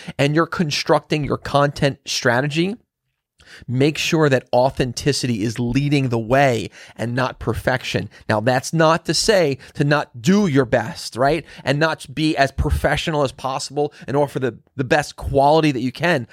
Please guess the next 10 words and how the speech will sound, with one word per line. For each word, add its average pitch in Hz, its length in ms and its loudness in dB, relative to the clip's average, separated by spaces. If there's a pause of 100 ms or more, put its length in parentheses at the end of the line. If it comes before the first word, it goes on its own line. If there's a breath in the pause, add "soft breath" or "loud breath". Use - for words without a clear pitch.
(140 loud breath)
I'm 123 80 -6
not 220 160 0
saying 175 460 0
that, 110 240 -10 (240 soft breath)
but 131 140 2
I'm 147 100 0
saying 151 480 2
let 139 260 2
authenticity 117 920 -2 (120)
lead 104 380 -10